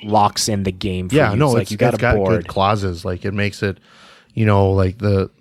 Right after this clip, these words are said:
Speaker 2: I mean, clearly we're not worried about snow stuff.
Speaker 1: Yeah, but it,
Speaker 2: But we
Speaker 1: it's
Speaker 2: could
Speaker 1: just
Speaker 2: be at, at some point. So that's where it's nice.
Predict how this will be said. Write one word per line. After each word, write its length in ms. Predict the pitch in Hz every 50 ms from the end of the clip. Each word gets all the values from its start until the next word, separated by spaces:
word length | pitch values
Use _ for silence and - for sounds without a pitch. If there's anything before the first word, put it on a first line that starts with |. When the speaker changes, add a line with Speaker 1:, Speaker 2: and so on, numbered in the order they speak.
| - - 127 - _ _
Speaker 2:
I 60 | 107
mean, 240 | 113 117 117 113 110 - _ _
clearly 540 | - - 156 151 143 131 120 113 104 98 92 - _ _
we're 80 | - 113
not 160 | 120 104 95
worried 160 | 104 104 101
about 160 | 92 92 90 -
snow 280 | - 110 101 95 92
stuff. 480 | 90 - - 80 67 - - - - - _ _ _ _ _ _ _ _
Speaker 1:
Yeah, 180 | - 110 90 -
but 220 | 107 127 120 107 110
it, 80 | -
Speaker 2:
But 100 | - 139
we 80 | 123 120
Speaker 1:
it's 80 | - -
Speaker 2:
could 60 | 156
Speaker 1:
just 100 | 190 180
Speaker 2:
be 140 | 135 120 107 -
at, 200 | 107 107 - 110
at 160 | 113 107 95
some 200 | - 139 139 117
point. 300 | - 95 82 - - - - _ _ _ _
So 160 | - - 120
that's 220 | 101 110 113 120 113
where 160 | 107 98 95
it's 140 | 90 - -
nice. 360 | 110 107 95 92 - -